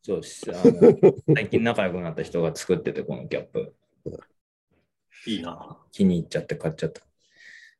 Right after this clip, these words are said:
Speaker 1: そうそうそう。から、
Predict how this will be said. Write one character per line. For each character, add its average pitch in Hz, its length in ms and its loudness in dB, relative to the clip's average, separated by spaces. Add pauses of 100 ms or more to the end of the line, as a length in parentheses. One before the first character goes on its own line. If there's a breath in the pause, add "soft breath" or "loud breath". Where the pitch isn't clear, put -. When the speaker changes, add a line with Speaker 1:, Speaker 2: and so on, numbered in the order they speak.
(680)
Speaker 1:
そ - 460 -20
う - 0 -
そ - 0 -
う - 40 -20
そ - 200 -20
う。 - 40 -20 (1120)
か - 180 -16
ら、 - 40 -10